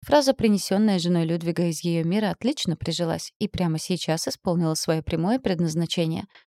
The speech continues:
вызвать у Мариса де Амарьяка нервный тик, что не помешало ему послать Ольге воздушный поцелуй,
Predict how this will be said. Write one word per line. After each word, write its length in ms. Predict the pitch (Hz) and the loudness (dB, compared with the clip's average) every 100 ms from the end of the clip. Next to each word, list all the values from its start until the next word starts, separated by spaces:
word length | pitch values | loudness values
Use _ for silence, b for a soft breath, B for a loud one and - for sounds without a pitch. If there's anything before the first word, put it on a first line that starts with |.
| - | 0
вызвать 380 | 294 247 233 185 | 0 2 0 2
у 40 | |
Мариса 360 | 170 190 - 185 | 2 0 0 0
де 120 | 170 | 0
Амарьяка 580 | 160 160 160 214 - 196 | 0 0 0 -2 -2 -2
нервный 380 | 165 156 170 | -2 0 -2
тик, 300 | 160 - - b b _ | -2 -6 -8 b b _
что 200 | - - | -4 2
не 100 | 175 | 2
помешало 480 | 160 165 160 165 160 | 2 0 0 -2 0
ему 200 | 208 269 | 4 4
послать 420 | 277 - 165 160 | 2 -2 -2 -2
Ольге 260 | 156 160 220 | -4 -2 0
воздушный 480 | 247 202 156 - 180 | 2 2 -2 -4 -4
поцелуй, 480 | - - 240 175 | -4 0 0 0